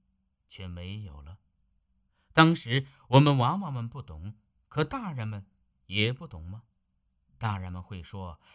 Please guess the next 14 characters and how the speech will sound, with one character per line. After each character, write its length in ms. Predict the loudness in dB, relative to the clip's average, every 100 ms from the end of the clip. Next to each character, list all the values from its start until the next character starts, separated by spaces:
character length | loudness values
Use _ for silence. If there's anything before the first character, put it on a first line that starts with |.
| _
我 140 | 4 6
们 160 | 4
当 300 | -2 -6 -6
娃 280 | -6 -4 0
娃 120 | 0
时 380 | 0 -8 -18 -18 _ _
也 340 | 4 10 10 10
是 200 | 2 -4
这 120 | -2
样 200 | -2 -2
看 220 | -4 -6
热 180 | -4 -8
闹 240 | -10 -14
的， 100 | -20